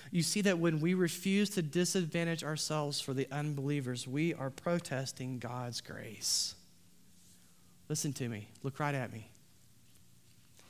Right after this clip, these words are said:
It will cost you something to take the gospel through your life to unbelievers.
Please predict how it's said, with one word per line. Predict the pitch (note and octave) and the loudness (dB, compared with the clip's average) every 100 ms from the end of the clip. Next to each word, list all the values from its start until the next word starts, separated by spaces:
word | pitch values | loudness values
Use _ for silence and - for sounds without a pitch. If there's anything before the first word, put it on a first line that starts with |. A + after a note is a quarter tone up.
| - - - | -20 -20 -6
It | C#3+ D#3 D#3+ | -2 -2 -4
will | C#3 C3+ C3+ C#3 C#3 | -6 -2 -2 -2 -4
cost | - C3+ B2+ C3 - - | -8 -4 -2 -2 -6 -8
you | A2+ A2+ | -8 -6
something | - - G#2 A#2+ G#2+ A2 G#2+ G#2+ - - - - - - - - - - - - - - - - - - - - - - - - - - - - - - - - - | -6 -6 -6 -8 -8 -8 -10 -12 -20 -20 -20 -20 -20 -20 -20 -20 -20 -20 -20 -20 -20 -20 -20 -20 -20 -20 -20 -20 -20 -20 -20 -20 -20 -20 -20 -20 -20 -20 -20 -20 -12
to | - | -6
take | C#3+ C3+ | -4 -2
the | B2 | -4
gospel | A#2+ C3 C#3 D3 - F3 E3+ D#3+ - | -2 0 2 0 0 0 0 -2 -10
through | - | -6
your | A#2+ A#2 A2+ | -4 -6 -6
life | A#2+ C#3 E3 F3 - - - - - | -2 0 0 -2 -10 -18 -20 -20 -18
to | - C3 | -12 -8
unbelievers. | B2 B2+ C3 A#2 G2+ G#2 G2+ - - | -6 -6 -4 -6 -6 -10 -12 -10 -8